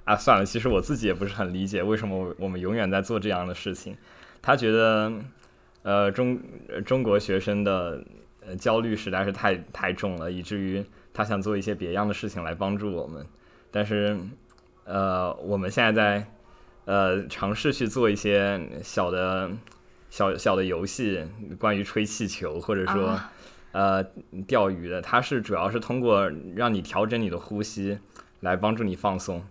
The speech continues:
Speaker 1: 所以我们现在在尝试做这样的事情，但是我们也觉得，呃，不一定很有用吧。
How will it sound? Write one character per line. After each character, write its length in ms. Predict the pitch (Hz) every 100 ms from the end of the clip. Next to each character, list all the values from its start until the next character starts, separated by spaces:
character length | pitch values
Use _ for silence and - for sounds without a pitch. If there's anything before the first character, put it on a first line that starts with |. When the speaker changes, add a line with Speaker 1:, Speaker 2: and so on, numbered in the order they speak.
| - - -
Speaker 1:
所 180 | - 101
以 380 | 101 95 92 90 - - _
我 120 | - 98
们 100 | 98
现 120 | 117
在 80 | 107
在 100 | 104
尝 220 | - 95
试 120 | 131
做 140 | 113
这 80 | 101
样 100 | 98
的 60 | 92
事 180 | - 95
情， 240 | 90 85
但 140 | 101
是 300 | 98 104 101 101 - - _ -
我 80 |
们 140 | 98 110
也 100 | 98
觉 180 | 95 92
得， 240 | 98 92 95 - - _ _ _ _ _ _ - -
呃， 140 | 98
不 160 | 98 147
一 100 | 110
定 140 | 104
很 160 | 98 95
有 160 | 87 85
用 180 | 98
吧。 220 | 76 -